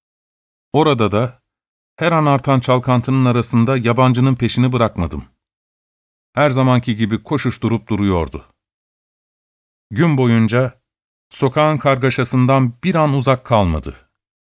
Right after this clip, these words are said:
İkinci akşamın karanlığı çökerken bitkinlikten ölecek gibiydim.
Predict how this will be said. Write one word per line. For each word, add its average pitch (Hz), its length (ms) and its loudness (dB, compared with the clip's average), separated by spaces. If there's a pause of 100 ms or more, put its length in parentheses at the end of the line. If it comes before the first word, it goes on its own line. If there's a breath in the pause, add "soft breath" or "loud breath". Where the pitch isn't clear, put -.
(1200)
İkinci 147 380 0
akşamın 139 440 2
karanlığı 120 500 4
çökerken 120 680 0 (640)
bitkinlikten 135 720 2
ölecek 110 460 0
gibiydim. 80 500 -6